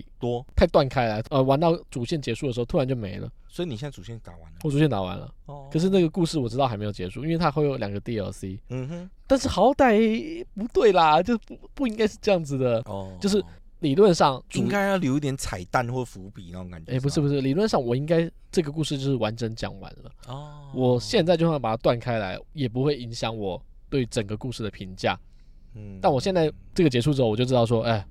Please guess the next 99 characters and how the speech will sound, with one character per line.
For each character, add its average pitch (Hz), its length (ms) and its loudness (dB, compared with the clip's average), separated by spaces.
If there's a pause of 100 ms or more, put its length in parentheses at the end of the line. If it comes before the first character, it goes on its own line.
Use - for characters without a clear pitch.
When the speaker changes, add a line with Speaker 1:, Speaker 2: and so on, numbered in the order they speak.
Speaker 2:
还 101 120 -8
没 101 100 -6
结 95 140 -6
束。 98 200 -8 (160)
Speaker 1:
哦。 107 240 -18
Speaker 2:
哎， 175 60 -4
不 240 140 -2
行 180 180 0
这 160 200 2
样 180 80 0
子 143 260 0
啊。 131 260 -4
<laughs> - 160 -20
所 - 160 2
以 180 40 6
我 147 120 0
觉 147 60 2
得 170 100 -2 (240)
就 - 140 -4
Speaker 1:
觉 - 40 0
得 147 60 -2
有 123 160 -4
点 123 180 -10
遗 98 220 -16
憾 101 240 -10
那 104 80 -10
种 101 160 -12
感 85 180 -16
觉， 87 120 -20
就 85 60 -20
是 87 80 -20
Speaker 2:
就 156 100 6
是 160 60 8
我 127 100 4
还 113 120 -4
没 117 100 -2
看 - 180 -2
完 98 160 -4
这 101 80 -10
故 110 160 -6
事， 110 160 -6
结 123 120 -4
果 131 120 0
我 104 60 -4
还 107 80 0
要 117 40 2
再 131 80 -2
等 113 160 -2
几 107 160 -8
个 104 80 -2
月 107 80 2
之 104 80 -6
后 95 60 -4
才 - 60 -10
可 107 80 -4
以 107 40 -2
把 95 140 -2
故 110 120 -10
事 - 160 -10
看 95 220 -14
完。 87 140 -16 (140)
Speaker 1:
啊。 135 360 -14
Speaker 2:
对 127 200 -2
啊。 117 140 -4 (220)
Speaker 1:
可 156 120 -6
是 185 40 -4
你 160 60 -10
这 143 120 -8
样 170 120 -6
不 131 140 -6
会 160 100 -2
让 165 140 -6
人 131 100 -10
家 139 100 -6
觉 117 140 -12
得 117 120 -10
就 127 140 -14
是 123 140 -16
说 123 120 -12
有 107 200 -10
一 120 40 -8
种 92 260 -12
期 - 200 -12
待， 120 220 -4
赶 92 180 -12
快 120 140 -8
想 90 160 -12
要 104 80 -8
看 104 160 -14
到 98 120 -14
的 - 80 -16
感 85 180 -18
觉 - 160 -20
吗？ 82 180 -16 (180)
Speaker 2:
一 226 80 -4
般 196 160 2
是 202 80 2
留 139 220 2
悬 113 260 -4